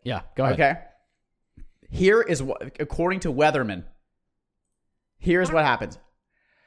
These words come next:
Speaker 2: Warm, wet air moves up from the Gulf of Mexico, Mexico through Texas,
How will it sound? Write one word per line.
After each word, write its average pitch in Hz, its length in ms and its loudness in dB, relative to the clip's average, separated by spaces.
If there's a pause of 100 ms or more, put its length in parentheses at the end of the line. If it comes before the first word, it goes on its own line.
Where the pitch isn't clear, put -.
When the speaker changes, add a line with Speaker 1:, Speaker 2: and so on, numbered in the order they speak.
(800)
Speaker 2:
Warm, 170 440 0 (380)
wet 214 280 2
air 113 360 -4
moves 147 340 -2
up 190 200 4
from 190 120 -2
the 170 80 0
Gulf 139 200 2
of 127 60 -8
Mexico, 117 400 0
Mexico 127 460 -4
through 180 360 -2
Texas, 147 580 -2